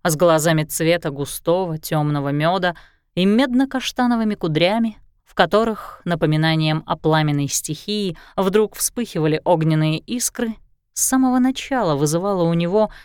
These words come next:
самые противоречивые эмоции. Когда Дан впервые увидел её в ту памятную ночь в академическом зале призыва,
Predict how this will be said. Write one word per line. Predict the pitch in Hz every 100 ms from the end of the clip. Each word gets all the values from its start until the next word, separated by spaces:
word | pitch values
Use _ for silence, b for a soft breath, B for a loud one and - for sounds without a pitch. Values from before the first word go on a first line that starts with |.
| B
самые | - - 240 240 247
противоречивые | - 254 247 247 247 240 - 233 226 220 214
эмоции. | 214 170 - - 127 127 139 _ _ _ _ _ _ _ b b
Когда | 208 185 208
Дан | 175 233 240
впервые | - - 240 254 240
увидел | 240 269 269 165 147
её | 139 147
в | - -
ту | 233 208
памятную | - 196 180 170 175 180
ночь | 214 254 - - -
в | 160
академическом | 170 160 170 156 175 - 160
зале | 160 165 156
призыва, | 156 165 208 226 202